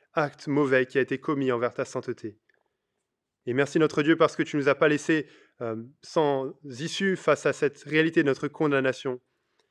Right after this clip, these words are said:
Mais merci pour la croix, où nous voyons ta justice et ton amour réunis se manifester de manière tellement grande. Merci pour cette assurance qu'on a auprès de toi. Merci pour ta grâce qui est imméritée. Et on prie cela, cela dans le nom de Jésus.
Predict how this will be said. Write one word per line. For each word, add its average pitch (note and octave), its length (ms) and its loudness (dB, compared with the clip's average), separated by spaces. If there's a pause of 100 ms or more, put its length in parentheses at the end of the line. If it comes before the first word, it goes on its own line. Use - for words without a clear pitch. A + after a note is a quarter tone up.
(120)
Mais C3 80 0
merci C3+ 280 0
pour C#3 180 -2
la A#2+ 100 2
croix, - 420 -10 (580)
où C#3 40 -4
nous C3+ 100 0
voyons C3+ 200 4
ta C3+ 160 0
justice D3+ 680 -8
et D3+ 60 -6
ton C#3 180 -2
amour C3+ 360 0
réunis C#3+ 380 -2
se - 140 -10
manifester C3+ 760 -4 (360)
de - 40 -8
manière A#2+ 280 -2
tellement A#2+ 300 -6
grande. G#2 480 -12 (640)
Merci C3+ 220 -6
pour C3 140 -6
cette C3+ 180 0
assurance B2+ 440 -2
qu'on A#2+ 160 -4
a A#2+ 80 0
auprès A#2 200 -6
de A#2+ 80 -2
toi. A#2 160 -4
Merci C3 300 -4
pour C3+ 160 -10
ta B2 140 -4
grâce A2 500 -12 (360)
qui - 140 -8
est C3 80 -4
imméritée. A2+ 600 -6 (680)
Et B2+ 60 -6
on A2+ 80 -4
prie C3+ 140 -10
cela, A#2 440 -4
cela A#2+ 260 -2
dans A2 100 -4
le A2+ 60 -4
nom A#2 120 -2
de A2 40 -6
Jésus. G2+ 340 -8